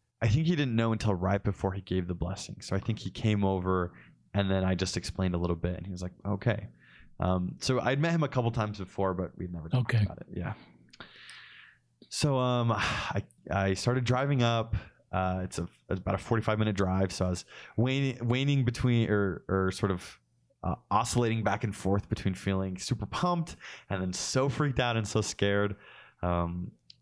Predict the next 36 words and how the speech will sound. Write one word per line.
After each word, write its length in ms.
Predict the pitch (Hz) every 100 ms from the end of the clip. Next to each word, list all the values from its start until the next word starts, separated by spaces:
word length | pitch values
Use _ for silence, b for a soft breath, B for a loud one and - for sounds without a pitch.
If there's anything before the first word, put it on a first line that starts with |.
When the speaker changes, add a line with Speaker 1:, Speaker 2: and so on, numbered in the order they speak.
| -
Speaker 1:
so 160 | -
I, 220 | 95 98
I 40 | 104
called 280 | - 120 127
up 60 |
my 120 | 113 98
aunt. 420 | 98 107 110 110 - -
She 280 | - - 117
at 80 | 117
the 80 | 107
time 340 | 104 101 98
was 260 | 95 90 87
the 180 | 90 90
only 180 | 107
other 120 | 104 95
person 340 | - 98 95
I 40 | 92
had 100 | 87
come 140 | 92
out 180 | 95 92
to. 280 | - 92 95 B B B B B -
Um, 580 | 90 87 85 82 85 87 - _ _ -
and 100 | 98
I 60 | 95
told 260 | - 107
her, 320 | 104 101 87
"Oh 60 | 92
my 140 | 92
gosh, 280 | 92 92 90
I'm 60 | 92
gonna 120 | 90
do 200 | - 107
this." 400 | 110 110 107 - - B B B B
And 160 | 92 90
she 120 | -
said, 580 | 101 - 92 90 87 -